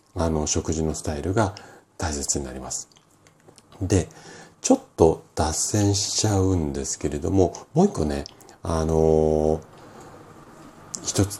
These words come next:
大切なことで、塩分。これも老化の原因になったりします。で、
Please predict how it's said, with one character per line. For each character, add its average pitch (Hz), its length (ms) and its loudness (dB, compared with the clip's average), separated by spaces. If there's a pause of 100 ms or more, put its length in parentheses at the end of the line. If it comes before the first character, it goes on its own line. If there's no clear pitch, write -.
(140)
大 82 160 2
切 85 240 0
な 80 80 0
こ 82 140 -4
と - 240 -2 (120)
で、 73 280 2 (800)
塩 175 200 6
分。 - 140 -4 (320)
こ - 180 -8
れ 170 60 2
も 180 300 6 (260)
老 95 200 2
化 95 140 -4
の 85 140 -2
原 82 140 -2
因 80 120 -2
に 80 60 -2
な 80 80 0
っ - 80 -6
た - 100 -10
り - 160 -10 (120)
し - 160 -8
ま 69 80 -8
す。 - 160 -10 (440)
で、 90 180 -2